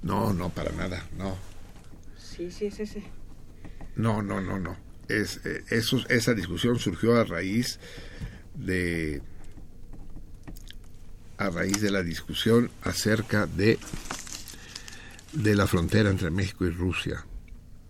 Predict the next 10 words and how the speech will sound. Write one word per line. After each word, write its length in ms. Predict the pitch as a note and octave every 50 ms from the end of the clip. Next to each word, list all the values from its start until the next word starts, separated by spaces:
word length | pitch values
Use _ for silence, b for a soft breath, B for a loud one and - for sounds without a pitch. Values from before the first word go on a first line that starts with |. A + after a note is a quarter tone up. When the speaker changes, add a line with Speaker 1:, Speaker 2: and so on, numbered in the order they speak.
| - - - - - - - - - - - - - - - - - - - - - - - - - - - - - - - - - - - - - - - - - - - - - - -
Speaker 1:
Así 260 | - D3+ C#3+ - - D#3
es, 140 | D#3 D3+
es 160 | D3+ C#3 - -
correcto, 480 | - A#2+ C3+ D3 D3+ - - - - - - - -
sí. 80 | C3 C#3+ - - B B B B B B B B B B B B B B B B -
Sí, 320 | - - - D#3 D3 - - -
el 500 | - C3 B2 B2 A#2+ A#2 A#2 A2+ A2+ G#2+
gobernante, 840 | G#2+ A#2 A#2+ A2+ A#2 G#2 A2 C#3+ E3 F3+ F3 D#3+ - - C3 A#2 - -
el 100 | - B2+
gobernante 1000 | A#2 A#2 A2+ A#2 A#2+ D3+ F3 F3 E3 - D#3 C#3+ C3 A#2+ A2 G2 F2+ - - -